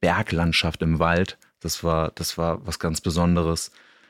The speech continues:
Nachmittags gibt's nochmal Meditationssession, dann hast du eine Stunde, wo im Tempel gearbeitet wird, um einfach alles sauber zu halten. Die Stunde hat auch gereicht.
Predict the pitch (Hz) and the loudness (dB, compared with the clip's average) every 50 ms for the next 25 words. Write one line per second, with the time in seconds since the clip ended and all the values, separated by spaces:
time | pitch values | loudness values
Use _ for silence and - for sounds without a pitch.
0 | _ _ _ - 82 90 92 98 98 - 92 90 87 - - - - - - 90 | _ _ _ -2 0 0 2 2 2 2 2 0 0 0 -2 -4 -4 -2 0 0
1 | 85 87 87 87 87 80 90 85 - 90 85 - - 90 90 90 - - - 90 | 2 2 2 2 2 0 0 -2 -2 -2 -4 -2 -2 0 0 0 0 -2 0 0
2 | 87 87 - - 92 87 85 85 - - _ _ - 85 80 80 80 85 - - | 2 2 2 2 2 2 2 2 -2 -6 _ _ -6 -4 -2 -2 -2 -2 -4 -4
3 | - 73 73 82 85 87 87 - - - 87 87 92 92 95 92 90 85 87 90 | -4 -2 0 2 2 2 0 -2 -2 0 2 2 4 4 4 2 0 -2 -2 -2
4 | 85 85 87 87 82 - 87 85 80 - 90 82 85 90 85 82 71 82 87 92 | 0 2 2 2 2 0 -2 -2 0 0 0 2 2 2 2 2 4 4 4 4
5 | 104 104 - 113 101 - 110 110 - 76 80 64 73 82 - - 82 - - 82 | 2 2 2 0 0 0 0 0 0 0 -2 0 0 -2 0 -2 -2 -2 -2 -2
6 | 82 82 - - 80 82 85 101 104 - - 101 98 101 104 101 - 107 90 - | 0 -2 -2 0 0 0 0 0 -2 0 -2 0 2 2 2 0 0 -2 -4 -4
7 | - _ - _ _ _ _ _ - 80 - - 87 80 85 82 82 - 78 80 | -6 _ -20 _ _ _ _ _ -6 -6 -2 0 2 2 2 2 2 0 0 -2
8 | 78 - 82 73 82 85 90 98 - | -2 -4 -4 -2 -2 -2 -2 -2 -6